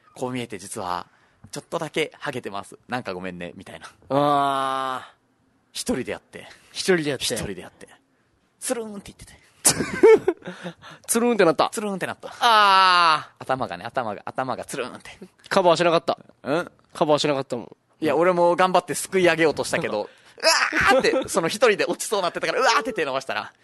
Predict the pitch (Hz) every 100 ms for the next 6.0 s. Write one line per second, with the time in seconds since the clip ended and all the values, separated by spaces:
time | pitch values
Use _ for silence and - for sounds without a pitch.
0 | _ _ - - 170 147 - 143 - 113
1 | - - - 220 220 403 - 359 480 -
2 | 466 494 - 508 - 147 - - - _
3 | _ _ - - - - 247 - 151 143
4 | 139 127 117 - - - - 202 233 233
5 | 175 180 156 202 247 220 214 196 214